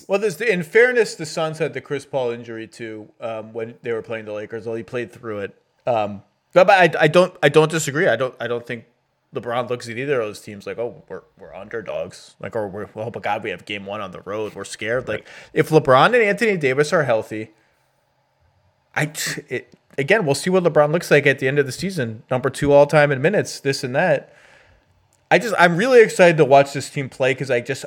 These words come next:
Speaker 1: I can't, I, I, I'm, I've been spending all summer imagining what it will look like, and I'm excited to see what it looks like. Um, I just think it's a weird,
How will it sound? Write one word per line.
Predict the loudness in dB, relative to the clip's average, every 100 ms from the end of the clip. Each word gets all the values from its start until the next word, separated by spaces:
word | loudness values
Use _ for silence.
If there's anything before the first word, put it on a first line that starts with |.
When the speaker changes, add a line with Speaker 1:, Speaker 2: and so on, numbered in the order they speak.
| -6
Speaker 1:
I |
can't, | -6 -8 -10 -10 -8
I, | -4 -2 0 -2 -2
I, | -4
I'm, | -4 -6 -4
I've | -2
been | -2 -4 -8
spending | -20 -6 -4 -2 2
all | 2
summer | 2 0 0
imagining | 0 0 -2 -2 -6 -4
what | -2
it | -2 -4
will | -8
look | -8 -6
like, | -6 -6
and | -8
I'm | -8 -10
excited | -10 -2 0 2 -2
to | -6
see | -14 -10 -8 -6 -10 -16 _ _ _
what | -4 -2
it | -4
looks | -8 -10 -8
like. | -8 -10 -14 _ _ _ _ _ _ _ _
Um, | -2 -2 -4 -10 _ _ _ _ _
I | -2
just | -2 -4
think | -4 -2
it's | 0
a | 0
weird, | 0 -4 -2 0 0 -4